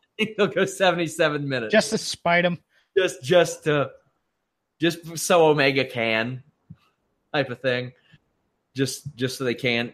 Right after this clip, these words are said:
Speaker 1: Um, I think
Speaker 2: Who do you have
Speaker 1: Okada,
Speaker 2: winning?
Speaker 1: I think Okada wins and they get to the two-year point. I mean, business is real good.
Speaker 2: Yeah,
Speaker 1: Or if,
Speaker 2: Okada's
Speaker 1: if they're not confident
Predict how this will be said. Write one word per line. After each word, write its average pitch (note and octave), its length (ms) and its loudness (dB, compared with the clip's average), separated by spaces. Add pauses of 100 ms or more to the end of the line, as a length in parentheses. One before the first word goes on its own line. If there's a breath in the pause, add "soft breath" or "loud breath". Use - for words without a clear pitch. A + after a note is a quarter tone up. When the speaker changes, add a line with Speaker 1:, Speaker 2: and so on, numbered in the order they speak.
Speaker 1:
Um, B2 500 0 (2250)
I D#3+ 140 2
think D#3+ 140 2
Speaker 2:
Who F#3 60 4
do - 60 8
you D3+ 60 8
have F3 120 4
Speaker 1:
Okada, G#3 180 2
Speaker 2:
winning? C#3 140 2 (360)
Speaker 1:
I B2+ 100 -2
think C#3 240 -6
Okada C3+ 440 2
wins C3+ 460 0
and B2 160 -4
they A#2+ 80 0
get B2 220 -2
to A#2+ 40 -14
the A#2+ 100 -6
two-year B2 440 -2
point. A#2 440 -2 (120)
I A2+ 60 0
mean, A#2 200 0
business B2+ 380 0
is A2+ 120 -8
real C3 240 4
good. B2+ 480 4 (1500)
Speaker 2:
Yeah, F#3+ 220 8
Speaker 1:
Or A3+ 140 8
if, G#3 60 4
Speaker 2:
Okada's G3 300 2
Speaker 1:
if - 60 -10
they're E3+ 160 -4
not E3 300 0
confident F#3 600 0